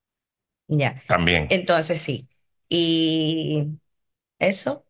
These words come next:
Speaker 1: de que pueden acceder a la atención todas las personas que lo deseen, a pesar de que el hospital es un hospital, eh, especializado, eh, materno-infantil, ¿verdad?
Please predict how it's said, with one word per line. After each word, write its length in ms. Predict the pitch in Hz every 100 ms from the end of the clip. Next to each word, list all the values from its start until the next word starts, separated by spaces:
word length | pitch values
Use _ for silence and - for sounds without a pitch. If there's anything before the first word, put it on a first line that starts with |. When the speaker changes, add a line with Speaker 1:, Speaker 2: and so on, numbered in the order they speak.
| _ -
Speaker 1:
de 160 | 170 165
que 100 | 156
pueden 460 | - 170 185 202
acceder 460 | 185 185 185 170 165
a 60 |
la 80 | 180
atención 800 | 190 202 214 - 226 208 220 - -
todas 440 | - 202 202 202 220
las 120 | 220
personas 480 | 196 - 165 165 175
que 120 | 175
lo 140 | 151
deseen, 480 | 151 147 180 147 - -
a 140 | 170
pesar 240 | 165 180
de 60 | 185
que 80 | 190
el 80 | 190
hospital 580 | 190 175 185 165 160 -
es 240 | 143 165
un 140 | 170 170
hospital, 540 | 170 165 156 160 175 - - -
eh, 360 | - 175 156 -
especializado, 1200 | 180 - 175 170 160 170 - 196 185 175 175 175 -
eh, 640 | 160 156 147 139 110 95 64 - _ _ _ _ _ -
materno-infantil, 1120 | 175 208 208 190 196 208 202 202 202 311 _
¿verdad? 380 | 180 175 214